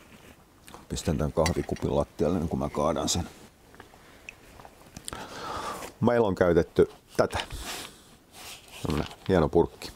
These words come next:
Tota, täällä on Greenline.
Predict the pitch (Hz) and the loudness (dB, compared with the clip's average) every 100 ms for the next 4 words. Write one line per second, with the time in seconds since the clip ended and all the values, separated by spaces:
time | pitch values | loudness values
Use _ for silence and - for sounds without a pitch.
0 | - _ - - - - - - - 98 | -18 _ -20 -16 -6 -2 -2 -4 0 2
1 | 90 90 - - - - - - _ _ | 4 2 0 -12 -12 -16 -16 -20 _ _
2 | _ _ - _ _ _ _ _ _ - | _ _ -20 _ _ _ _ _ _ 2
3 | 104 95 82 78 78 - _ - - 110 | 6 6 6 4 2 -2 _ -16 2 4
4 | 90 78 73 65 65 | 6 4 2 2 -2